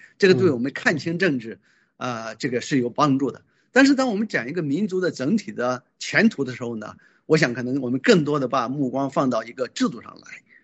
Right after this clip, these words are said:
Speaker 2: 嗯。
Speaker 1: 我刚才讲呢，就是说我反对决定论。那我讲制度的时候，可能就会说，
Speaker 2: 嗯。
Speaker 1: “那你是不是制度决定论呢？”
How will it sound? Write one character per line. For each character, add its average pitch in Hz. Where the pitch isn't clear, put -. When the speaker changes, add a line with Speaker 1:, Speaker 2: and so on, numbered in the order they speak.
Speaker 2:
嗯。 123
Speaker 1:
我 190
刚 262
才 247
讲 139
呢， 131
就 175
是 135
说 135
我 165
反 117
对 170
决 131
定 147
论。 117
那 202
我 190
讲 156
制 117
度 175
的 139
时 135
候， 151
可 127
能 127
就 156
会 143
说， 151
Speaker 2:
嗯。 -
Speaker 1:
“那 269
你 185
是 156
不 220
是 226
制 262
度 170
决 143
定 156
论 143
呢？” 107